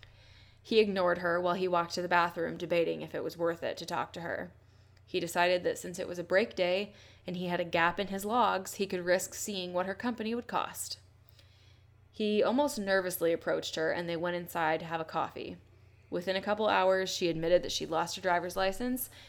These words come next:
and needed help paying a seven hundred dollar D W I fine. He said he had her brand of cigarettes in the truck, so they went there. She kissed him quickly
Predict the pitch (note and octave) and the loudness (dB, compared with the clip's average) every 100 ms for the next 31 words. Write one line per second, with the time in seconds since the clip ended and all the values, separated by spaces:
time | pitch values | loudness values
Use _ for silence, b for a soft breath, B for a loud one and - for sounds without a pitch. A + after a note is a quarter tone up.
0 | B - G3 F#3+ F#3 F3 - F#3 F3 D#3 | B -4 0 -2 0 -2 -2 -4 -4 -4
1 | D#3+ - F#3 F3 F3+ F3+ E3 E3 E3 E3 | -6 -4 -2 -2 -4 -4 -2 0 2 0
2 | E3+ E3 D#3 D3+ C3+ - - - D#2 F3+ | 0 0 0 0 -2 -4 -6 -8 -8 -10
3 | F3 - - _ _ - - - - b | -14 -20 -20 _ _ -20 -20 -20 -20 b
4 | b b b b b - G3+ G#3 F#3+ G3 | b b b b b -8 -2 2 2 2
5 | F3 F3 G3+ G3 G3+ A3 G#3+ A3+ G#3 G3+ | 0 2 0 2 0 0 -2 0 6 6
6 | G#3 A#3+ B3 - F3+ F3 - - G3 F3+ | 6 0 -2 2 2 2 -4 -4 0 4
7 | E3+ D#3+ D#3+ C3 F2 F#3 - - F#3+ A3+ | 2 0 -4 -4 -4 -8 -8 -6 -4 -2
8 | A#3+ - C#4 C4+ - F#3 F3 E3 E3+ | -2 0 -2 -2 0 0 0 -2 -4